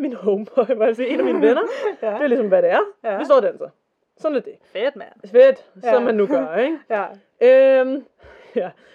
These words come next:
Speaker 1: Og, øh, så, øh, der er ligesom sådan et lokale ved siden af os,
Speaker 2: Mhm.
Speaker 1: hvor folk, der ryger, ligesom sådan kan komme. Og der kommer så nogen ud af det lokale, og du ved, som man jo gør, så laver man sådan en uge, vi bevæger os væk fra hinanden, så folk, de ligesom kan komme imellem, agtigt, ikke?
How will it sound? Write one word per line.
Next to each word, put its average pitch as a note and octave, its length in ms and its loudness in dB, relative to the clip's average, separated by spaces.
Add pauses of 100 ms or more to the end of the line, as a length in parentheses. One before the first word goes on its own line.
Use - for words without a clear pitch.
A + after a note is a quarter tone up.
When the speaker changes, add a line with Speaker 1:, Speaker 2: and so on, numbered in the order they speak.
(220)
Speaker 1:
Og, D#4+ 400 2
øh, B3+ 500 0 (100)
så, D4+ 400 -4
øh, A3 180 4
der A#3+ 60 0
er A#3+ 60 2
ligesom B3 200 -10
sådan B3 120 -6
et G#3 60 -4
lokale B3 440 0
ved D4 80 -8
siden A#3 240 -4
af F#3+ 100 -4
os, G#3 240 -10 (540)
Speaker 2:
Mhm. A3 200 -14
Speaker 1:
hvor A3+ 300 -2
folk, G3+ 220 0
der G3 80 -2
ryger, C4+ 360 -2
ligesom G#3 320 -10
sådan F#3 180 -12
kan F#3+ 100 -20
komme. F#3 200 -4
Og G3 60 -8
der B3+ 100 -2
kommer G3 260 -6
så F#3 100 -12
nogen E3+ 180 -10
ud E3 40 -8
af D#3+ 60 -10
det - 120 -14
lokale, D#4 400 -2 (160)
og G3 140 2 (320)
du A3 60 -6
ved, G3+ 160 0
som G3 140 -4
man F3+ 140 -6
jo E3 120 -8
gør, G#3+ 220 2
så C4+ 100 -4
laver G3+ 140 2
man G3+ 140 -4
sådan F#3+ 160 -6
en F3 60 -12
uge, G#3+ 140 -6
vi B3+ 80 -8
bevæger F#3+ 280 0
os G#3+ 100 -6
væk G3 140 -6
fra A#3+ 80 -10
hinanden, G3 340 -6
så G#3+ 80 -6
folk, F#3+ 280 -2
de G3 60 -14
ligesom F#3+ 260 -12
kan F3+ 300 0 (360)
komme F#3+ 300 0
imellem, G3 460 -2
agtigt, F#3 360 -10
ikke? C#4 140 -6